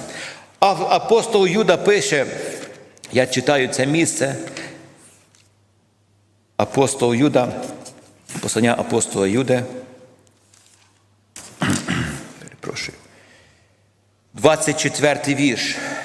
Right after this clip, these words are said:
«А тому, хто може вас зберегти від упадку і поставити перед славою своєю непорочними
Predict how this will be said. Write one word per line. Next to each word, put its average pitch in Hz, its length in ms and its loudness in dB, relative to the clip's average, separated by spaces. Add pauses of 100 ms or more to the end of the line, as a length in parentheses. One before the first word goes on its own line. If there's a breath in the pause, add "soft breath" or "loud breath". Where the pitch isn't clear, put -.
(640 loud breath)
«А 135 120 4
тому, 196 360 2
хто 175 220 0
може 175 320 2
вас 170 340 2
зберегти 156 560 2
від 165 220 0
упадку 160 680 0 (760 loud breath)
і 160 100 4
поставити 202 640 2
перед 175 340 2
славою 190 840 2 (880)
своєю 156 760 2 (340)
непорочними 139 920 2